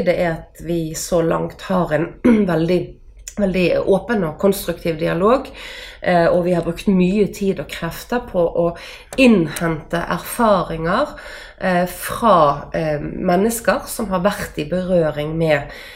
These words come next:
eh, krevende varslingssaker. Vi hadde senest i går en, eh, innspillskonferanse hos, eh, hos Fritt Ord, eh, med nesten femti deltagere fra privat og offentlig,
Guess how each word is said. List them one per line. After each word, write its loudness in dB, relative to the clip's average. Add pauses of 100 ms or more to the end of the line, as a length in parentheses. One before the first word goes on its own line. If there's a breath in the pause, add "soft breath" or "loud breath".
(140 loud breath)
eh, -4
krevende 0
varslingssaker. -6
Vi 2
hadde 0
senest 2
i -2
går 2 (400 loud breath)
en, 6
eh, 4
innspillskonferanse 0
hos, -8
eh, -2
hos -8
Fritt -4
Ord, -2 (500 loud breath)
eh, 4
med 2
nesten 0
femti 0
deltagere -2
fra 0
privat 0
og 2
offentlig, -2